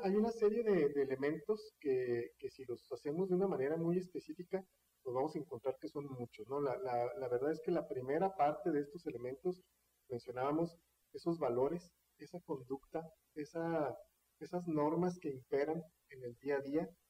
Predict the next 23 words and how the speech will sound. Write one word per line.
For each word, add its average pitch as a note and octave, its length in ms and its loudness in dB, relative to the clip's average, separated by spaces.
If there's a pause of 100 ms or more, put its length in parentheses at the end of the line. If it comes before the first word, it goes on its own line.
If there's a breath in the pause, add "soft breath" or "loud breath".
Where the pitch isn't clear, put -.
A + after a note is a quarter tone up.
(200)
que C3 180 4
en B2+ 100 0
muchos G#3 400 0
de G3 80 4
los D#3+ 160 -6
casos G3 500 -2 (300)
son D#3+ 340 -2
transmitidos D#3 640 0
a D3 60 -4
través A#2+ 280 4
de C3+ 100 0
los C3 180 -4
fundadores A2+ 560 -6
de A#2+ 100 -2
la A#2 80 -2
empresa. F#3+ 400 -2 (380)
Normalmente D3+ 580 0
los C#3 240 0
que - 140 -14
son C#3+ 320 -4 (100)
directivos, D#3+ 880 0 (640)
fundadores, C#3+ 680 2
dueños, D3+ 540 2